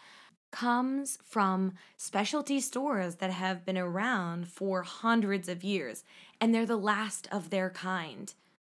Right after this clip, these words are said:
This is doubly true in Kyoto. Without the patronage of the geiko and maiko, these traditional goods and services would have no customers.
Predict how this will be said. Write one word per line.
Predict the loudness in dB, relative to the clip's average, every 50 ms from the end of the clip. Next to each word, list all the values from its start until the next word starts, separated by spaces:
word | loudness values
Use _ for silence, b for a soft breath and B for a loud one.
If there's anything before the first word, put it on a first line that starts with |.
| _ _ _ _ _ _ _ _ _ b b b b b b
This | 0 0 0 2 2
is | 2 2 2 2 0 -4 b b b b -2 -2 0
doubly | 2 4 4 4 4 2 2 2 0 -2
true | -4 -6 -6 -6 -6 -6 -6
in | -6 -6 -6 -6
Kyoto. | -6 -4 -4 -6 -6 -6 -8 -10 -10 -12 -12 B B B B B B B B
Without | 2 6 6 6 6 4
the | 0
patronage | -4 -2 -2 -2 0 0 0 0 2 2 0 -2 -2 -4 -4
of | -4 -2 -2 -4 -4 -6
the | -6 -6
geiko | -2 0 0 2 2 0 -2 -4 -4 -4 -4 -2 -4 -6 -6 -8 _ -6
and | -4 -2 -2
maiko, | -2 -2 -2 -2 -2 -2 0 0 2 2 2 0 B B B B B B B
these | 0 2 2 2 0 -4
traditional | -6 -4 -2 0 2 0 0 0 -2 -4 -4 -4
goods | -4 -4 -2 -2 -2 -2 -4 -6
and | -6 -6 -6 -4
services | -2 -2 -2 -2 -2 -4 -4 -6 -6 -6 -8 -10 -12 B B B B
would | B -4 -4
have | -2 2 2 4 4 2 0 -4 b b b b b b _ _ _ -2
no | 0 2 2 2 2 2 2 0 0 0 -2 -4 -6 -8
customers. | -8 -6 -6 -6 -6 -8 -10 -12 -14 -14 -12 -10 -10 -10